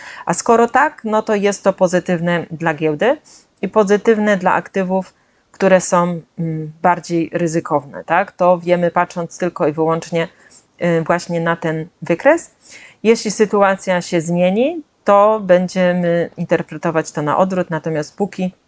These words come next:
notowania są pod trendem wzrostowym, to właśnie możemy odczytać taką, y, interpretację. No i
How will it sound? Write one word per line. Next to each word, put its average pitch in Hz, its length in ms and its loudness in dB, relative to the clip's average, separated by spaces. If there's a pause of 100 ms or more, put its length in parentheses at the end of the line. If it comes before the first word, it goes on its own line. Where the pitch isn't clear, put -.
(120)
notowania 165 520 0
są 160 220 -8
pod - 240 -4
trendem 175 380 0
wzrostowym, 180 560 -2
to 165 120 -4
właśnie 165 520 -2
możemy 160 400 -4
odczytać 160 640 -6 (400)
taką, 156 320 -4
y, 156 140 -8 (320)
interpretację. 151 800 -6 (420)
No 311 120 6
i 285 260 2